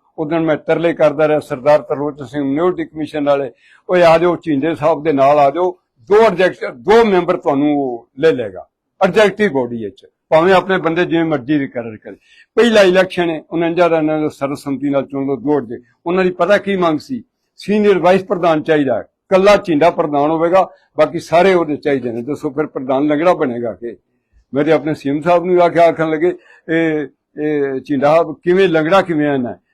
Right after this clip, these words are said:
ਮੈਂ ਕਿਹਾ, "ਮੇਰੀਆਂ ਤਾਂ ਲੱਤਾਂ ਦੋ ਨੇ, ਤੁਸੀਂ ਲੰਗੜਾ ਪ੍ਰਧਾਨ ਤੇ ਮੈਨੂੰ ਵੇਖਣਾ ਚਾਹੁੰਦੇ ਹੋ?"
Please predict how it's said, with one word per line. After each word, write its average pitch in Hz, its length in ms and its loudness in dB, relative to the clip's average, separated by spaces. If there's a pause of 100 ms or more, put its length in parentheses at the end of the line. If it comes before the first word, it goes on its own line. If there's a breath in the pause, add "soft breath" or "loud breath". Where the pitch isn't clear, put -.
(120)
ਮੈਂ 160 160 2
ਕਿਹਾ, 190 80 0
"ਮੇਰੀਆਂ 185 300 2
ਤਾਂ 208 100 -4
ਲੱਤਾਂ 185 340 -2
ਦੋ 139 280 -2
ਨੇ, 120 160 -10
ਤੁਸੀਂ - 440 -6
ਲੰਗੜਾ 170 300 2
ਪ੍ਰਧਾਨ 196 440 -2
ਤੇ 196 200 2
ਮੈਨੂੰ 175 280 -4
ਵੇਖਣਾ 175 320 0
ਚਾਹੁੰਦੇ 143 340 -4
ਹੋ?" 117 60 -8